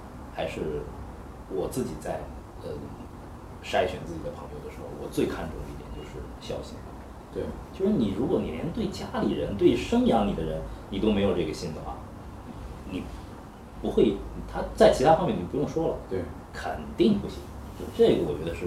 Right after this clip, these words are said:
Speaker 1: 非常重要的一点，孩子都能判断。
Speaker 2: 是，所以就是说，我觉得拍这个片子呢，我们可以安安静静的从另一个角度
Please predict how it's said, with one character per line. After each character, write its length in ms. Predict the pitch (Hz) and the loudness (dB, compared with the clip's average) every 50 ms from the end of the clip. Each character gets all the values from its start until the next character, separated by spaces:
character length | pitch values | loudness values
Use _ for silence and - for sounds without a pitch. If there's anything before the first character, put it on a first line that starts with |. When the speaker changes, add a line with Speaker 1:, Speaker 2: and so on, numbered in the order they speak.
| 78 - | -4 0
Speaker 1:
非 100 | 120 113 | -2 -2
常 100 | 101 80 73 | -2 -2 -6
重 160 | - - - - | -8 -8 -10 -10
要 40 | - | -10
的 140 | - - - | -12 -12 -12
一 40 | - | -12
点， 80 | - - - - - - - - - | -12 -12 -12 -12 -14 -14 -14 -12 -6
孩 180 | - - - - | 0 2 2 2
子 100 | - - | 6 6
都 100 | - - | 4 4
能 100 | - - | 4 0
判 160 | - - - | -2 -6 -6
断。 120 | - - - - - | -6 -8 -10 -10 -14
Speaker 2:
是， 260 | - - - - 113 - - - - - - - - - - - - - | -14 -8 -6 -4 -4 -4 -6 -10 -12 -12 -12 -12 -14 -14 -14 -14 -12 -10
所 180 | - - 113 123 | -2 2 4 6
以 120 | 120 107 | 6 8
就 140 | 104 107 107 | 8 6 6
是 60 | 104 | 8
说， 200 | 107 117 120 117 | 10 10 10 10
我 180 | 110 95 - - - | 10 8 6 4 2
觉 120 | 92 95 | 2 4
得 200 | 101 110 107 104 107 - - - - - - - - - - - - - - - - - - - | 6 6 6 6 4 0 -6 -12 -12 -12 -12 -12 -12 -12 -12 -12 -14 -14 -14 -14 -14 -14 -6 4
拍 180 | - 143 135 | 8 8 8
这 100 | 135 123 | 10 8
个 80 | 110 101 | 6 4
片 240 | 95 - 127 127 127 | 4 6 6 8 8
子 80 | 120 | 8
呢， 140 | 113 98 90 87 85 80 80 87 | 8 6 4 0 0 -2 -2 -2
我 100 | 85 82 | -2 0
们 380 | 87 95 104 110 117 123 127 123 - - - - - - - - | 2 4 6 6 6 6 4 2 0 -10 -12 -14 -14 -14 -14 -10
可 140 | - - 127 | 0 6 8
以 260 | 127 131 127 110 - - - - - | 8 8 8 4 4 2 -2 -4 -2
安 120 | 120 131 - 131 | 2 4 6 6
安 160 | 139 139 139 | 6 6 6
静 220 | 135 143 131 127 | 6 6 6 6
静 260 | 127 151 143 113 87 | 6 6 6 6 4
的 180 | 80 76 - - - - - - - - - - - - - - - - - - - - | 4 2 -4 -6 -8 -10 -12 -14 -14 -14 -14 -14 -14 -14 -14 -14 -14 -16 -16 -16 -12 -12
从 500 | - - - 92 95 104 117 131 147 160 | -8 -2 2 4 4 6 6 6 8 10
另 180 | 196 208 165 | 12 12 12
一 240 | 123 110 95 95 101 | 10 8 6 6 4
个 120 | 101 110 | 4 4
角 300 | 101 98 - - - - - | 4 4 4 0 0 0 0
度 200 | 107 107 98 95 | 0 2 2 0